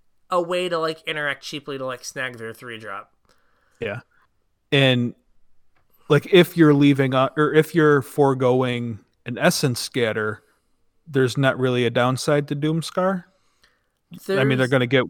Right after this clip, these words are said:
Speaker 2: whatever value they get out of their two drop for a turn, but
Speaker 1: Yeah, there's not,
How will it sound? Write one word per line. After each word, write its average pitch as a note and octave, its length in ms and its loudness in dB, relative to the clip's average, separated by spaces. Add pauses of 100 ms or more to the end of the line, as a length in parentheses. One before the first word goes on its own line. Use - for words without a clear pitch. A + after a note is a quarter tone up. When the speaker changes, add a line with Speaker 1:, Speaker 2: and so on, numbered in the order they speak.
Speaker 2:
whatever A#2+ 680 0
value A#2 400 0
they A2+ 160 0
get A2+ 200 -2
out A2 160 0
of A2 60 -2
their G#2+ 120 -2
two B2 200 -4
drop G#2+ 280 -2
for G#2 180 -6
a G2 60 -8
turn, G2+ 400 -10
but G2 280 -8
Speaker 1:
Yeah, C3 360 -4 (380)
there's C4 400 -8
not, F#3+ 840 -6